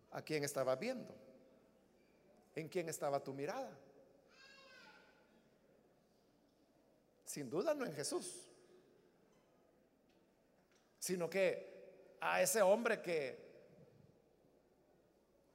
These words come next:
era el lengua larga de la iglesia, ahí tenías puesta la mirada.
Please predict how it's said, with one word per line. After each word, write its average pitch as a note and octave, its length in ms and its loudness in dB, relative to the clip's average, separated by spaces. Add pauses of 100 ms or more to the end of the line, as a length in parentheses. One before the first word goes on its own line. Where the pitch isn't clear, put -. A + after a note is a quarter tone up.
(280)
era D#3+ 220 2
el F3+ 60 2
lengua E3+ 220 4
larga F3 300 6
de F3 80 6
la D#3+ 60 0
iglesia, F#3 400 0
ahí B3+ 160 0
tenías C4 280 -4
puesta E3+ 300 -2
la C#3+ 100 0
mirada. A#2 360 -6